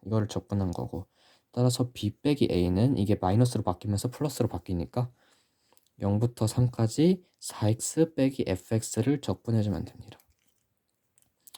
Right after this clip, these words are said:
일단 적분해주면 되니까, 음, 인테그랄 영부터 삼까지 사 엑스 디엑스에다가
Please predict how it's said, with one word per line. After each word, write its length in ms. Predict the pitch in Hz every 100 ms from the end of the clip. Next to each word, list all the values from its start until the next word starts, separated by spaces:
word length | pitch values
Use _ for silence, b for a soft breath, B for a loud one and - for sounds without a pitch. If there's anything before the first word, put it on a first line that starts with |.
| B B B
일단 180 | 113
적분해주면 540 | 117 104 135 139 135 107
되니까, 600 | 101 98 - 82 117 185 b b b b b _ _ _ _ _ _ _ - - _ _ _ _ _ _ 113
음, 200 | 110 98
인테그랄 460 | 104 131 131 120
영부터 340 | 101 101 107 110
삼까지 480 | 123 123 120 123 139
사 220 | - 101
엑스 300 | 107 - -
디엑스에다가 840 | - 95 - - 95 - 101 127